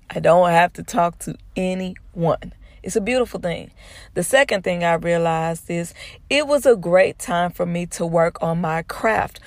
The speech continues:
whether it's coming up with an idea for a podcast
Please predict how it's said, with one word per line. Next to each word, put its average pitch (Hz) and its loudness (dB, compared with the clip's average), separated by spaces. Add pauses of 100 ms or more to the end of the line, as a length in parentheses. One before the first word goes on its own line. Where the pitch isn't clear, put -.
(240)
whether 165 4
it's 156 -4
coming 165 -2
up 156 2
with 170 -2
an 156 -4
idea 180 2
for 165 -2
a - 0
podcast 208 0